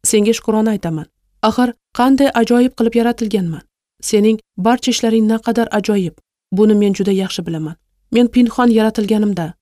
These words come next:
yerning tubida mahorat ila tug'ilganimda, suyaklarim sendan yashirin emas edi. Ko'zlaring ko'rgandi homila ekanimni. Menga ajratilgan kunlar kelmasdan hammasi kitobingga yozilgandi."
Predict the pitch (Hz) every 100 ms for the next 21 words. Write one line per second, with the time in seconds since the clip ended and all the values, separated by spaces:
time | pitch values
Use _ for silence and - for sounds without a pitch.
0 | _ 190 202 220 226 214 190 220 220 -
1 | - 208 208 208 226 220 214 214 208 202
2 | 196 190 185 170 160 _ _ - - 202
3 | 202 196 220 - 202 196 208 202 202 214
4 | 208 208 202 - 160 - _ _ _ 240
5 | 240 233 247 226 233 226 233 214 - 214
6 | 214 214 196 185 170 160 160 - _ _
7 | - 220 226 220 208 208 202 220 214 208
8 | 208 208 202 196 196 - 226 196 _ -
9 | 254 294 277 247 - 202 190 180 170 170
10 | 170 165 165 160